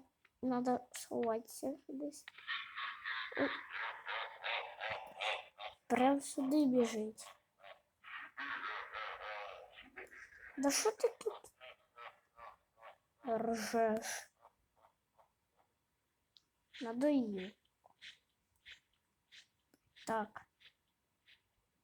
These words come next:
Ти де? Ти туди? Молодець, туди пішов. Ми ж зато тепер тут будем.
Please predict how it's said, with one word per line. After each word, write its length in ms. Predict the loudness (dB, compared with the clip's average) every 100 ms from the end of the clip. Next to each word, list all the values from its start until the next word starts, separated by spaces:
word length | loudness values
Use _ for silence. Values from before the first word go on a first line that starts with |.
| 6
Ти 120 | 8
де? 280 | 12 10 8 -10 _ _ _ _ _ _ _ _ _ _ _ _ _ -16
Ти 140 | -2 -2
туди? 560 | 2 4 6 8 6 4 -12 _ _ _ _ _ _ _ _ _ _ _
Молодець, 840 | -8 -2 2 6 6 4 2 0 -4
туди 340 | -6 -4 -2
пішов. 500 | -2 -2 -4 -4 -8 -8 _ _ _ _ -4
Ми 220 | 4 6
ж 60 | 8
зато 340 | 6 4 2
тепер 560 | 2 2 4 6 6 4
тут 260 | 6 8
будем. 680 | 6 6 6 6 6 6 4